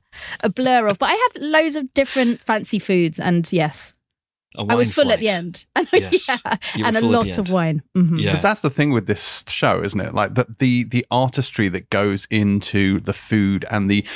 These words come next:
Speaker 3: specificity and the textures of it. And they, uh, and this show has a thing about extreme close-ups. Like, even the character work, the very, very tight camera work. You can see every pore in their faces, every crease in their eyes, which I think gets you into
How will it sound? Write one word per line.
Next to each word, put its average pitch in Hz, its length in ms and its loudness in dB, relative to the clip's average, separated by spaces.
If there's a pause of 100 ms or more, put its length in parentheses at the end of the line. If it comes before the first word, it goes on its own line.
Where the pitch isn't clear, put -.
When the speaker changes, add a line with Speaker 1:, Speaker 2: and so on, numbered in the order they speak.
(160)
Speaker 3:
specificity - 1040 0
and 113 140 4
the 110 60 -2
textures - 760 -2
of 101 220 -2
it. - 240 -2
And 117 240 0 (420)
they, 147 200 2 (180)
uh, 156 200 2
and 143 160 0
this 175 100 2
show 185 180 2
has 135 200 -2
a - 40 -12
thing 107 380 0
about 98 280 0
extreme 98 300 0
close-ups. - 440 -4
Like, - 140 -4
even 143 160 2
the 135 60 0
character - 500 -2
work, - 180 0
the 107 80 -8
very, 151 580 -2
very 127 480 0
tight - 480 0
camera 123 340 0
work. 117 280 2
You - 40 -12
can 123 100 -6
see - 160 0
every 131 260 2
pore 131 340 2
in 123 80 2
their 117 120 0
faces, 117 380 -2
every 113 140 0
crease - 360 -2
in 117 60 2
their 113 180 2
eyes, 110 420 0 (220)
which 127 120 2
I - 20 6
think 127 180 0 (200)
gets 139 260 0
you 131 140 2
into 123 600 2